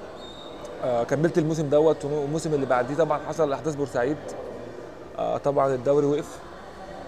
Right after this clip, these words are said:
وحتى الدوري ما اتلعبش غالبًا، آه، على ما أتذكر يعني الدوري ما ك-، ما، ما كملش،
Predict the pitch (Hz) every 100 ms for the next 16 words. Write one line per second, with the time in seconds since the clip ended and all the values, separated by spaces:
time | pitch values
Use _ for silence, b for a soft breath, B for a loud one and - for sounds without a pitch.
0 | - 123 120 143 151 127 147 147 135 127
1 | 139 143 131 127 143 147 139 127 123 113
2 | 110 110 110 110 127 131 120 147 143 123
3 | 127 135 131 143 139 - 120 117 117 113
4 | - 151 190 -